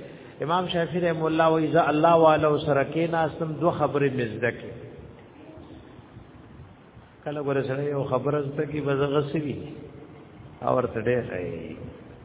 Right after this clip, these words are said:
لکه تاسو علما وختي د عملو کو د ټول خبره او که مې نه کا. وای کوم ځای کې چې ماشاءالله قرآن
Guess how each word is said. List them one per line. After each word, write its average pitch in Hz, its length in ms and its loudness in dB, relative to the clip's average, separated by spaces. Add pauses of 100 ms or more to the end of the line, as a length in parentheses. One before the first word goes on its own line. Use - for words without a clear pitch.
(600)
لکه 131 160 -4
تاسو 143 260 0
علما 139 260 -2
وختي 143 300 -2
د 143 80 -2
عملو 143 280 0
کو 147 160 -4
د 135 180 0
ټول 147 140 -2
خبره 151 320 -2
او 170 100 0
که 160 140 -4 (280)
مې 143 120 0
نه 156 80 -2
کا. 135 180 -6 (2750)
وای 151 140 4
کوم 190 220 0
ځای 170 200 0
کې 143 200 -6
چې 135 160 0
ماشاءالله 127 760 -2 (200)
قرآن 139 360 -4